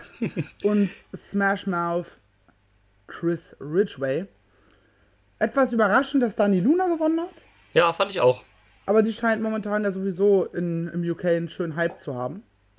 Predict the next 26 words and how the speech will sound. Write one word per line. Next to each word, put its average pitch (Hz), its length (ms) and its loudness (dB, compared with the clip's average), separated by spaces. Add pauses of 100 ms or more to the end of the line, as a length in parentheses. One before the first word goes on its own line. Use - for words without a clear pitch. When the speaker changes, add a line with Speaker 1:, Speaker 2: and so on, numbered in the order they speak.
(180)
Speaker 2:
Ja, 120 120 8
das 113 140 0
scheint 127 240 2
so, 127 340 4
ich 123 100 -2
glaub, 151 140 4
das 127 160 0
wird 123 100 -6
so 127 120 -2
der 123 100 6
nächste, 127 560 6 (480)
äh, 120 320 8
große 131 460 2
Name 120 260 4
aus 117 160 0
dem 123 100 -4
Damenbereich 113 640 2
sein, 107 240 0
der 107 120 4
da 98 180 0
halt, 101 300 4
äh, 98 420 2 (1700)
jetzt 120 220 0
was 107 120 -2
größer 107 340 0
wird. 104 240 2